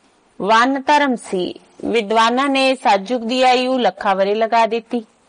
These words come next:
ਸਮਝਦੇ ਨਹੀਂ ਸਤਜੁਗ ਕੀ ਹੁੰਦਾ ਹੈ। ਸਮਝਦੇ ਨੇ ਕੋਈ ਮਰਿਆ ਤਾਂ ਸਵਰਗਵਾਸੀ ਹੋਇਆ, ਸ਼ਾਇਦ ਉੱਪਰ ਚਲਾ ਗਿਆ। ਦਿਲਵਾੜਾ ਮੰਦਿਰ ਵਿੱਚ ਸਵਰਗ ਉੱਪਰ ਛੱਤ ਵਿੱਚ ਹੈ,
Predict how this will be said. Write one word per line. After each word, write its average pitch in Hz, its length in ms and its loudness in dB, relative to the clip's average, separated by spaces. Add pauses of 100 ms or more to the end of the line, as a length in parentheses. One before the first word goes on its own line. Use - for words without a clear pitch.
(440)
ਸਮਝਦੇ 269 600 0
ਨਹੀਂ 277 440 0
ਸਤਜੁਗ 254 540 -2
ਕੀ 254 160 -2
ਹੁੰਦਾ 202 360 -4
ਹੈ। 226 200 -6 (840)
ਸਮਝਦੇ 262 680 2
ਨੇ 285 360 0 (300)
ਕੋਈ 262 200 2
ਮਰਿਆ 196 560 2 (120)
ਤਾਂ 233 120 2
ਸਵਰਗਵਾਸੀ 240 840 -2
ਹੋਇਆ, 185 440 0 (640)
ਸ਼ਾਇਦ 254 460 2
ਉੱਪਰ 269 300 -2
ਚਲਾ 202 340 -2
ਗਿਆ। 240 300 -4 (720)
ਦਿਲਵਾੜਾ 233 580 2
ਮੰਦਿਰ 277 400 0
ਵਿੱਚ 269 200 -2
ਸਵਰਗ 269 400 0
ਉੱਪਰ 277 340 0
ਛੱਤ - 360 -4
ਵਿੱਚ 233 280 -6
ਹੈ, 196 220 -2